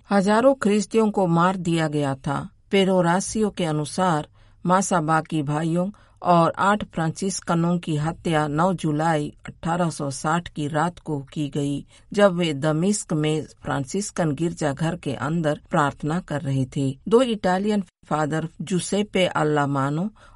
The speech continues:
और सिस्टर एलेना गोएरा को भी संत बनाने की मंजूरी दी गई। फादर अल्लामानो ने बीसवीं सदी की शुरुआती वर्षों में कंसोलाता मिशनरीज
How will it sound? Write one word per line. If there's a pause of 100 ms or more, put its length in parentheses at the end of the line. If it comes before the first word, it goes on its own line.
और
सिस्टर
एलेना
गोएरा
को
भी
संत
बनाने
की
मंजूरी
दी
गई। (260)
फादर
अल्लामानो
ने
बीसवीं
सदी
की
शुरुआती
वर्षों
में (440)
कंसोलाता
मिशनरीज